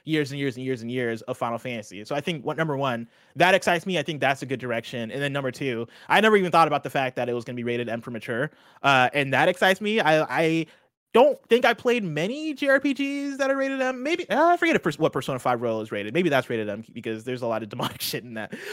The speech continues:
But, like, I like the idea that Final Fantasy, Final Fantasy sixteen is going there. You know, I wanna, especially in the way that the producer talks about it, right? "Hey, we're not doing this because we want it to be ultra violent. We're not doing this because we want to show you dicks.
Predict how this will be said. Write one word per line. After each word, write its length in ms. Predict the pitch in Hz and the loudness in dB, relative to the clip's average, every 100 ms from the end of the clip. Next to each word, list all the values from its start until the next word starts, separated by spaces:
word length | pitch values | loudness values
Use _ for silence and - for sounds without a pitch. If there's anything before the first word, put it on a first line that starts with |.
| 370 | 2
But, 160 | 214 196 | 4 6
like, 260 | 175 156 _ _ - | 6 4 _ _ 4
I 60 | 202 | 6
like 160 | 202 | 6
the 80 | 208 | 6
idea 260 | 170 170 147 | 4 4 4
that 100 | 131 | 4
Final 160 | 131 | 2
Fantasy, 380 | 123 120 113 120 - | 0 -6 -8 -14 0
Final 220 | 165 139 | 2 2
Fantasy 280 | 139 123 123 | -2 -6 -8
sixteen 320 | 123 - 113 | -12 -10 -8
is 100 | 110 | -8
going 220 | 104 95 | -10 -10
there. 240 | 78 98 - | -12 -14 -10
You 120 | 139 | 0
know, 40 | |
I 100 | 139 147 | 4 4
wanna, 360 | 175 180 165 - - | 6 4 2 -2 2
especially 460 | 180 202 - 233 | 2 4 2 2
in 100 | 185 170 | 2 2
the 60 | |
way 200 | 165 165 | 4 6
that 340 | 160 147 - _ _ | 6 4 2 _ _
the 80 | 170 | 0
producer 320 | 185 170 160 | 4 2 2
talks 260 | 170 160 - | 4 4 4
about 220 | 131 113 | 0 0
it, 140 | 113 | 0
right? 260 | 120 127 - _ - | 0 -2 -2 _ 0
"Hey, 120 | 202 | 2
we're 100 | 175 | 4
not 160 | 190 208 | 4 4
doing 220 | 190 190 | 2 2
this 100 | 196 | -2
because 360 | 170 175 156 147 | -2 2 2 2
we 80 | |
want 160 | 139 143 | -2 -4
it 40 | |
to 60 | 135 | -4
be 100 | 135 | -6
ultra 240 | 135 131 123 | -4 -4 -4
violent. 360 | 123 156 180 - | -2 0 -2 -4
We're 100 | 160 | 0
not 160 | 170 180 | 2 4
doing 180 | 165 170 | 2 2
this 140 | 180 | -2
because 320 | 151 147 135 | -2 -2 -2
we 60 | 143 | -2
want 220 | 131 135 _ | -2 -2 _
to 120 | - 127 | -4 -4
show 140 | 135 | -4
you 160 | 127 110 | -4 0
dicks. 420 | 175 - - | 2 2 -2